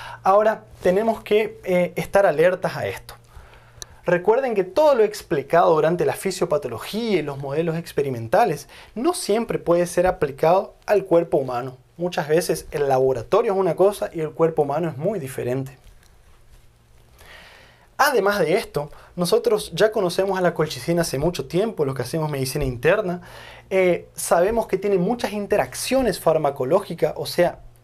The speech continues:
hay que tener cuidado cuando se utilizan otras medicaciones, como por ejemplo medicamentos para el corazón como antiarrítmicos, la miodarona,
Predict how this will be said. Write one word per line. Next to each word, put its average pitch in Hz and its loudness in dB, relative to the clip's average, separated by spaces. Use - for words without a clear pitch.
hay 170 0
que 175 -4
tener 180 0
cuidado 185 6
cuando 147 -4
se 143 -8
utilizan 156 -4
otras 160 -2
medicaciones, 139 -4
como 139 -4
por 127 -4
ejemplo 175 -2
medicamentos 196 0
para 160 4
el 156 2
corazón 156 2
como 143 -2
antiarrítmicos, 143 -2
la 127 -6
miodarona, 127 0